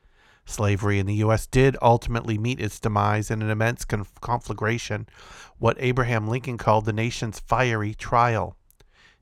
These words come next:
As the historian Daniel Immerwahr has shown, cities and plantations and human beings were torched across the South, by slaves revolting against their masters, by Union soldiers,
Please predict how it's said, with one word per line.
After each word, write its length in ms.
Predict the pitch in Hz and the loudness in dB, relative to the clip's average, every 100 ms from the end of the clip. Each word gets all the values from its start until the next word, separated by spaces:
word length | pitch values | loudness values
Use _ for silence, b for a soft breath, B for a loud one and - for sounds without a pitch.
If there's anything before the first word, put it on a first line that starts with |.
| - | -10
As 160 | 90 | -8
the 60 | 85 | -8
historian 580 | 90 - 110 107 107 92 | -10 -4 -2 -2 -2 -4
Daniel 520 | 104 110 110 101 104 - | -2 0 0 -2 -4 -6
Immerwahr 680 | 98 98 98 107 110 107 - b b | -6 -2 0 4 4 2 -2 b b
has 160 | 101 | -6
shown, 480 | - - 95 98 117 B B B | -6 -4 -2 -4 -6 B B B
cities 460 | - 143 160 156 - | -4 2 2 2 -2
and 380 | 123 113 107 - | -4 -4 -6 -6
plantations 800 | - 127 117 - 151 - 101 101 | -4 -2 -4 -4 -6 -4 -6 -4
and 160 | 98 | -4
human 420 | 92 - 165 165 | -4 -2 0 0
beings 400 | 113 95 90 90 | -2 -4 -6 -8
were 140 | 101 107 | -4 -4
torched 480 | - 127 104 - - | -2 0 0 0 -10
across 400 | - 90 87 - | -6 -4 -4 -8
the 80 | |
South, 560 | - - 101 87 - - _ b b b b b | -6 2 2 2 -4 -20 _ b b b b b
by 100 | 95 | -6
slaves 480 | 92 - 107 107 - | -4 -2 0 0 0
revolting 420 | 101 110 113 120 | 0 2 0 -4
against 360 | 113 107 110 - | -6 -4 -4 -4
their 120 | 110 | -4
masters, 680 | 107 110 - - 139 139 - b b b | 0 0 0 0 0 -2 -10 b b b
by 100 | - | -4
Union 420 | 98 104 113 113 104 | -2 0 0 -2 -4
soldiers, 720 | - 123 131 139 143 - | 0 0 2 2 0 -4